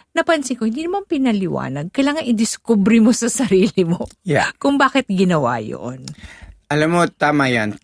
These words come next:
Speaker 2: Talagang you really need to ask, or tell me what happened. Yun ang tanong. I-, i-, yun ang problema ngayon eh. Pag, pag kunyari, nahuli mo yung anak mo na whatever it is na ang ginagawa. Kunyari,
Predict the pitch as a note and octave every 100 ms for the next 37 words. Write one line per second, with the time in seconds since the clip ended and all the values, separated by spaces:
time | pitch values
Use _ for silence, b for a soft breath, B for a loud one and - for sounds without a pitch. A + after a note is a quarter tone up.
0 | _ - C#3 D3 D#3 D3 C#3+ C#3 D3 D#3
1 | C#3+ - A#2+ A2 A2 - B2+ - D3 D3+
2 | D#3 C3+ - - A2+ - - F2+ F#2 -
3 | - A#2+ C3+ D3+ C3+ - G#2+ G#2 G2+ -
4 | - C#3 - - D#3 - - D#3 D#3 D3+
5 | C#3+ C#3+ B2+ B2 A#2+ A#2+ A2+ A2+ A2+ G#2
6 | G#2 A#2 G#2+ B B B _ B2 B2 C#3
7 | C3+ D#3 C#3 A#2 B2 B2+ C3 B2+ B2+ B2
8 | - B2 B2 A#2+ A#2+ A#2 A2+ A2+ - -
9 | - B2 B2+ A#2+ A2+ A2+ A2+ - A2 -
10 | - A#2 A#2 A2+ A2+ A2 - A#2+ A#2+